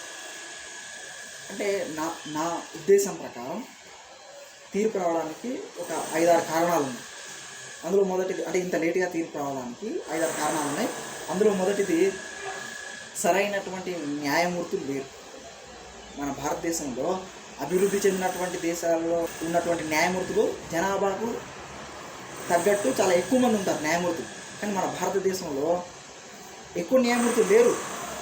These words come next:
ఇంకోటి న్యాయ విద్య కూడా అందుబాటులో లేదు. డిగ్రీ స్థాయిలో న్యాయ విద్య ఉన్నప్పటికీ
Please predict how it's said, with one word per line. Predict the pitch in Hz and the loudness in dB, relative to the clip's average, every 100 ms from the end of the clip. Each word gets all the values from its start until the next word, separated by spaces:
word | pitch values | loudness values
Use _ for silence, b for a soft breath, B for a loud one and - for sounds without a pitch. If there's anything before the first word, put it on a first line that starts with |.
| - - - | -10 -10 -6
ఇంకోటి | 190 226 254 | 0 2 2
న్యాయ | 220 185 185 180 233 | 2 2 4 4 6
విద్య | 226 185 226 | 4 4 4
కూడా | 226 233 | 6 4
అందుబాటులో | 202 208 208 180 | 4 2 2 4
లేదు. | 175 185 - - - - - - | 6 6 2 -8 -10 -10 -12 -8
డిగ్రీ | 160 - 220 | -4 2 2
స్థాయిలో | - 202 202 214 | 2 2 2 2
న్యాయ | 190 180 | 2 2
విద్య | 190 196 185 | 2 2 2
ఉన్నప్పటికీ | 170 170 170 - 156 196 | 2 0 -2 -2 2 2